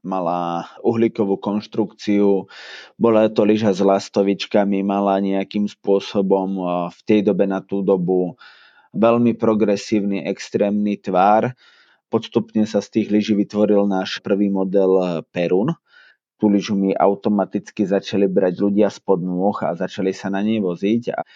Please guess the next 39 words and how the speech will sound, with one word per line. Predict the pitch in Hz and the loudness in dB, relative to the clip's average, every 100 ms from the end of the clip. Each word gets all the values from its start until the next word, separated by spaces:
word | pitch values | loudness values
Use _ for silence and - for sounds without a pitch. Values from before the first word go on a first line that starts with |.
| - _ _ | -20 _ _
tým | - 113 | -2 0
pádom | 113 107 113 107 101 | 2 2 4 2 0
automaticky | - 110 113 117 107 104 110 - - 107 | 0 0 0 -2 -2 -4 -8 -10 -8 -6
to | - | -2
bol | 98 95 101 101 104 101 101 98 | -2 2 4 4 2 2 2 2
aj | 90 95 | 0 -2
nejakým | 104 101 - 104 | -2 -4 -6 -8
spôsobom | - 101 98 104 104 104 | -6 -4 -2 0 0 -2
komunitný | - 101 101 101 - 113 | -2 -2 -2 -4 -4 -6
projekt | 110 80 82 98 | -2 -2 0 -2
a | - 87 | -4 -2
vyvíjalo | 95 95 101 98 87 92 | 0 2 2 2 0 -4
sa | - 95 | -6 -6
to | - 98 92 92 95 95 95 87 | -4 -2 2 2 0 0 0 -2
nie | 87 107 | -2 -2
len | 107 98 98 | -2 -4 -6
sám | 104 104 | -6 -6
pre | 95 95 | -6 -6
seba, | - 98 98 120 127 - - - _ | -6 0 2 2 -2 -16 -18 -20 _
ale | - 101 104 104 101 | 0 4 4 6 4
vlastne | 95 98 98 - 104 95 | 4 2 0 -4 -4 -4
celé, | - 104 98 95 - | -2 2 2 2 -4
celá | - - 104 98 | -12 0 2 2
tá | - 92 | 0 -6
komunita, | - 95 95 101 85 | -4 -4 -2 -4 -6
ktorá | - 95 90 | -4 0 2
bola | 90 92 | 2 2
v | 80 90 | 2 2
Jasnej, | 85 - - 80 85 | 0 -2 -6 -4 -4
sa | - | -6
na | 85 82 | -8 -8
tom | - 90 | -6 -4
vozila, | 87 85 95 87 82 | -4 -2 0 2 2
vyjadrovala | 87 78 82 85 82 76 - | 2 2 0 0 0 -2 -4
sa | 87 | -12
k | - | -10
tomu, | 90 90 | -6 -6
skúmala | 87 - 90 85 80 87 | -6 -8 -6 -4 -2 -4
to. | - 107 127 | -2 -2 -2